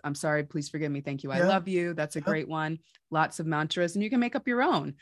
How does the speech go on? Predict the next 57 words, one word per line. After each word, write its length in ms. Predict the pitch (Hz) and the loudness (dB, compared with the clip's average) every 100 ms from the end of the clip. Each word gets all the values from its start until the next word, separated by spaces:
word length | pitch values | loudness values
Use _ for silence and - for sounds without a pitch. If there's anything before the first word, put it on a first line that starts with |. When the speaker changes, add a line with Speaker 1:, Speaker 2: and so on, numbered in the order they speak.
| - 175 | -14 -2
Speaker 2:
Yes. 220 | 165 160 | -2 0
Speaker 1:
Um, 120 | 151 | -2
just, 360 | 151 160 - - | -2 -4 -4 -6
and 200 | 160 160 | -4 -2
I 100 | 156 | 0
love 320 | 160 170 180 - | 2 4 2 2
the, 300 | 156 147 - | 2 2 -2
the 80 | - | -6
power 280 | 151 160 156 | -2 0 0
of 120 | 147 | 0
writing 440 | 147 143 156 156 151 | 2 2 2 0 2
that 180 | 139 147 | 0 2
letter. 460 | 143 135 127 139 _ - | 2 4 0 -2 _ -10
Um, 300 | 151 135 135 | -4 -4 -2
you 80 | - | -2
know, 260 | 147 139 - _ | -2 -4 -10 _
people 180 | - 165 | -4 -4
can 120 | - | 0
write 180 | 143 139 | 0 0
angry 300 | - 196 208 196 | 2 2 4 4
letters 280 | 185 185 - | 4 4 2
to 40 | |
get 120 | 165 | 0
the 100 | 160 | 0
anger 200 | 165 175 | -2 2
out, 140 | 180 170 | 4 4
but 60 | |
you 60 | 160 | 4
Speaker 2:
Yeah. 80 | 175 | 4
Speaker 1:
can 100 | 170 | 2
also 280 | 151 - 156 | -2 -4 -2
write 240 | 147 147 | -2 -2
those 200 | 151 143 | -4 -4
letters 260 | 143 143 143 | -4 -4 -8
of 100 | 143 | -10
forgiveness 540 | 139 143 147 135 139 | -8 -6 -6 -6 -8
to 80 | 143 | -10
say, 260 | - 131 131 | -6 -4 -4
"You 100 | 143 | -4
know 120 | 151 | -4
what? 260 | 165 165 - _ _ _ _ _ - | -2 -4 -6 _ _ _ _ _ -6
You're 160 | 156 | -2
on 200 | 151 147 | 0 0
your 100 | 143 | -2
path 320 | 139 139 139 | 0 -2 -2
now. 160 | 143 135 | -2 -2
I 100 | 139 | -2
release 520 | 147 147 151 165 - | -2 0 0 0 -2
you 260 | 147 127 135 _ - | -4 -4 -6 _ 2
Speaker 2:
Yes. 200 | 190 180 143 | 6 6 6
Speaker 1:
from 80 | |
my 220 | 143 143 143 - | 2 2 0 0
inner 220 | 170 151 | 0 0
dungeon." 600 | 147 151 156 139 123 151 - - | 2 2 2 0 -2 -4 -2 6
<laughs> 80 | 196 | 12
Speaker 2:
Yes. 360 | 196 190 247 | 12 12 8
Speaker 1:
You 100 | 226 | 2